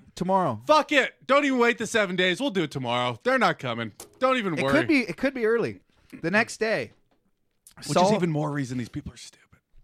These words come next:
Speaker 1: Saul s-, separated his men into three divisions. During the last watch of the night,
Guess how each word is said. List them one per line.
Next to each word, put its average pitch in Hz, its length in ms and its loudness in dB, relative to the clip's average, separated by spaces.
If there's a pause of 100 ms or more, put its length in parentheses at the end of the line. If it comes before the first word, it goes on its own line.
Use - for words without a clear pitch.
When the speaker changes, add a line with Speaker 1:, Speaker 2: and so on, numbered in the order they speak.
(140)
Speaker 1:
Saul 180 440 0
s-, - 200 -8 (540)
separated 175 500 -2
his 156 140 -4
men 156 160 -6
into 143 160 -8
three 156 260 -6
divisions. 131 640 -2
During 135 220 -6
the 120 80 -8
last 123 340 -4
watch 131 320 -4
of 147 80 -14
the 139 80 -8
night, 120 320 -6